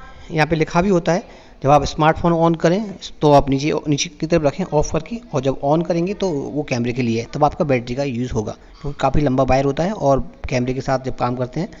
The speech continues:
तो वहाँ पे थोड़ी सी उसको power चाहिए होती है। तो इस form को हम इस mic के ऊपर लगा लेते हैं इस तरीके से, बहुत आसानी से लग जाता है। साथ में जो क्लिप है उस क्लिप को आप इसको ऐसे रख के दबाएंगे तो वो क्लिप आपको इसमें पंच हो जाएगी, और इसको आप अपने कॉलर में लगा के यूज़ कर सकते हैं।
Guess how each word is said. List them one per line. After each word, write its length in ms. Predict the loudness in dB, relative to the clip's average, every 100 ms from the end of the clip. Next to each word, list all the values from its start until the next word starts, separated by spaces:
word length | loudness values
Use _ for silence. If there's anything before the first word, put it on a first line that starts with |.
| -20 -20 -10 -2
तो 80 |
वहाँ 120 | 0 2
पे 80 |
थोड़ी 160 | 0 -2
सी 120 | -4
उसको 180 | -8 -4
power 260 | 0 0 0
चाहिए 220 | -4 -6
होती 240 | -6 -8
है। 80 | -12 -14 -20 -20 -20 -12
तो 80 | -6
इस 200 | -2 4
form 220 | 6 6 2
को 140 | 0
हम 140 | 0
इस 140 | -2 -2
mic 200 | -2 -2
के 100 | -4
ऊपर 140 | -4
लगा 220 | -4 -2
लेते 220 | -4 -4 -6
हैं 180 | -8 -12 -20 -20 -20 -20 -16
इस 140 | -14 -6
तरीके 240 | -4 -4 -6
से, 140 | -6 -10 -12
बहुत 160 | -10 -6
आसानी 320 | -4 -2 -2
से 120 | -4 -4
लग 160 | -4
जाता 240 | -2 -2 -4
है। 80 | -8
साथ 300 | -8 -6 -4
में 60 | -4
जो 80 | -6
क्लिप 300 | -2 -2 0
है 100 | -2 -4 -6
उस 120 | -4
क्लिप 220 | -4 -4
को 60 | 0
आप 200 | 0 0
इसको 260 | -10 -8 -8
ऐसे 180 | -6 -6
रख 160 | -6
के 120 | -6 -4
दबाएंगे 420 | -2 -2 -4 -6
तो 120 | -8
वो 80 | -10
क्लिप 300 | -6 -6 -6
आपको 260 | -8 -6 -6
इसमें 340 | -6 -4 -4 -6 -16 -20 -20 -20 -20 -20 -20 -20 -20 -18 -14 -12 -8 -2
पंच 220 | 0 2
हो 100 | 0
जाएगी, 280 | 0 -2 -4 -10 -6
और 160 | -4 -4
इसको 180 | -4
आप 200 | -2 -2
अपने 140 | -4 -6
कॉलर 240 | -4 -4
में 180 | -4 -6
लगा 180 | -8 -10
के 120 | -10
यूज़ 220 | -10 -10
कर 60 | -10
सकते 260 | -14 -14
हैं। 100 | -16